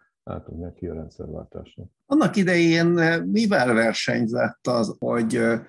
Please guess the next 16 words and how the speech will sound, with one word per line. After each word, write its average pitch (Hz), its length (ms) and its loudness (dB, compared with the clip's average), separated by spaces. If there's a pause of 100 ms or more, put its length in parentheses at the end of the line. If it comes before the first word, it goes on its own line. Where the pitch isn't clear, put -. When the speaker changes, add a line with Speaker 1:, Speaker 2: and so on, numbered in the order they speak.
(140)
Speaker 2:
ö, 113 240 2
franchise 113 580 0
vásárolja 110 560 0
az 104 120 -2
Action 107 360 0
Coachnál? 107 640 -2
Mi 139 140 4
volt 135 300 0
még, 117 280 0
ami 113 240 2
akkor 110 400 -4
ott 110 280 -4
előtted 104 540 -2
volt, 107 300 -4
amit 104 360 -4
mérlegeltél? 110 920 -2